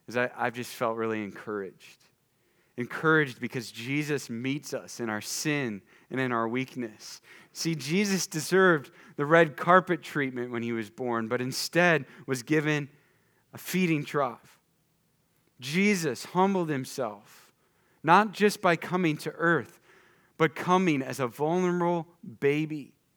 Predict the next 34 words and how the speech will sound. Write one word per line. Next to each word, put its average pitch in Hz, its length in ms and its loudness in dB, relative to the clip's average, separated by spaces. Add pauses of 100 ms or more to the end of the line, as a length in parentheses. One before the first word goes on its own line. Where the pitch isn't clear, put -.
(180)
to 147 160 0
identify 151 760 0
with 123 240 -4
us. 110 140 -16 (1120)
Second 196 400 4
Corinthians 185 480 2
five 170 360 6
twenty-one 156 640 0
says, 139 300 0 (180)
"He 196 220 0
made 196 280 4
the 165 80 0
one 160 260 2
who 151 160 -2
did 160 280 2
not 175 300 6
know 147 220 0
sin 113 500 -8 (320)
to 175 140 4
be 190 540 -2
sin 170 540 0
for 156 440 -2
us, 113 280 -4 (180)
so 170 160 0
that 160 160 6
in 175 200 6
him 160 540 2
we 170 160 2
might 165 300 2
become 151 320 -4
the 131 100 -4
righteousness 123 640 -2
of 101 120 -8
God." 90 340 -10